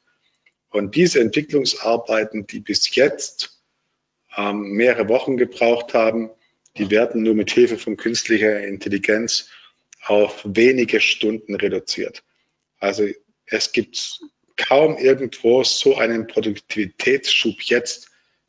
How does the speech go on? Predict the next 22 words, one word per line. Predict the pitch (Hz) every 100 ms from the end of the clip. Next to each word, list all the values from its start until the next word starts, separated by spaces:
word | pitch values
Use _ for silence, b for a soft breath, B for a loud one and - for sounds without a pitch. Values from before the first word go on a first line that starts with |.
| -
wie | 110 110
wir | 110
es | 107 - - - - _
haben | - 98 107 110 110
bei | 101
der | 98
Spieleentwicklung. | 95 - 107 101 90 95 - 92 90 b b b b b _ -
Auch | 110 110
wenn | 110
es | 107 -
darum | 110 117 123 113
geht, | - 107 127 - -
dass | 107 - -
man, | 104 98 101 101 _ _ _ _ _ _ _
ähm, | 95 95 98 98 101
dass | - -
man | 104
Landschaften | 110 143 - 101 - 101
mo-, | 95 -
modelliert, | 98 92 90 95 92
Spielewelten | - - 143 113 95 92 -
modelliert. | 92 - 110 113 - -